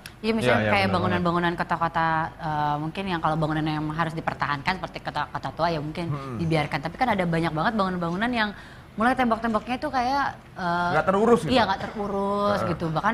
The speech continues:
Speaker 1: terus kayak satu daerah dan cukup banyak.
Speaker 3: Mm-mm.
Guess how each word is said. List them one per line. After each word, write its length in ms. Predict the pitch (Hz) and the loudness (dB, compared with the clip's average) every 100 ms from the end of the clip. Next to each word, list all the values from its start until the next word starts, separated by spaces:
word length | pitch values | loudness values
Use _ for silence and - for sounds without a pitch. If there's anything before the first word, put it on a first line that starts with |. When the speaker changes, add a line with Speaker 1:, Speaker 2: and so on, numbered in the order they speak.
| 226 | 0
Speaker 1:
terus 200 | 240 - - - - - | -4 -8 -14 -20 -12 0
kayak 260 | 156 151 | 4 4
satu 340 | 151 151 - 160 | 4 0 2 0
daerah 440 | 147 156 147 156 151 170 | 2 2 4 2 0 -6
dan 180 | 156 | -6
cukup 240 | 160 160 156 | -6 -6 -2
banyak. 460 | 151 165 240 190 - - | 2 2 4 0 -2 -8
Speaker 3:
Mm-mm. 280 | 113 143 | -8 -6